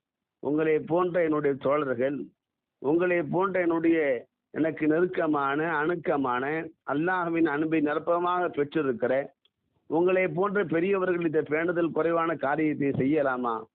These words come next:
இதுதான் உங்களை பார்க்காம நான் முகத்தை திருப்பி கொண்டதற்கான காரணம் என்று ரசூலுல்லாஹ் சொன்ன உடனே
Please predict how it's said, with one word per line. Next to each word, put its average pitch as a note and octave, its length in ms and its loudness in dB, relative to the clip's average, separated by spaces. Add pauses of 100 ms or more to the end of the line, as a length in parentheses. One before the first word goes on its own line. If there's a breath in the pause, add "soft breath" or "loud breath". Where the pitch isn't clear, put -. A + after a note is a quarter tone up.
(300)
இதுதான் E3 500 -2
உங்களை D#3 380 0
பார்க்காம E3+ 720 -2
நான் D#3 220 0
முகத்தை D#3 460 0
திருப்பி E3+ 340 0
கொண்டதற்கான C#3 760 -2
காரணம் D#3 460 -2
என்று C#3 220 0
ரசூலுல்லாஹ் C3 580 0
சொன்ன B2 260 -2
உடனே A#2+ 300 -2